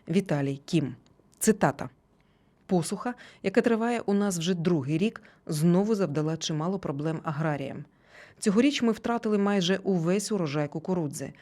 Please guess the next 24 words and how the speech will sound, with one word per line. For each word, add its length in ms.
приблизно 480
чотириста 560
тисяч 340
гектарів, 520
також 400
половину 440
соняшника. 640
Ми 180
звернулись 540
за 120
допомогою 540
до 120
держави. 540
Ситуація 640
вкрай 380
важка, 420
але 200
будемо 440
якось 440
її 180
вирішувати», 680
зазначив 580
Віталій 400
Кім. 320